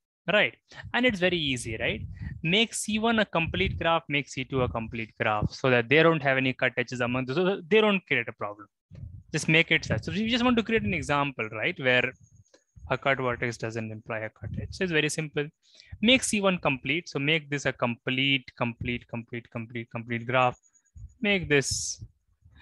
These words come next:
I mean, there may be other edges also in this. Make it a complete graph so that they don't get disconnected.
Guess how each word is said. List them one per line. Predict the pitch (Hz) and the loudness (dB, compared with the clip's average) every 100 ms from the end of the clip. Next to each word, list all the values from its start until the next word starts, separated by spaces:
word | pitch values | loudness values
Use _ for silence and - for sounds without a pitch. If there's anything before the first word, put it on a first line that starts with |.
| - - - | -20 -18 -2
I | 202 | 2
mean, | 170 | 4
there | 160 | 4
may | |
be | 165 135 | 6 6
other | 135 160 | 6 6
edges | 131 120 120 | 4 2 0
also | 113 110 123 | -2 -2 -6
in | 110 110 | -4 -6
this. | 170 - 156 | -8 -6 -2
Make | 143 | 2
it | 139 | 2
a | 127 | 2
complete | 117 113 110 - | 0 -2 -8 -6
graph | 113 117 | -10 -10
so | - 160 | -2 4
that | 147 135 - | 6 4 2
they | 143 | 2
don't | 139 | 2
get | 123 110 | 0 -6
disconnected. | 113 - 143 156 - | -10 -16 -20 -20 -18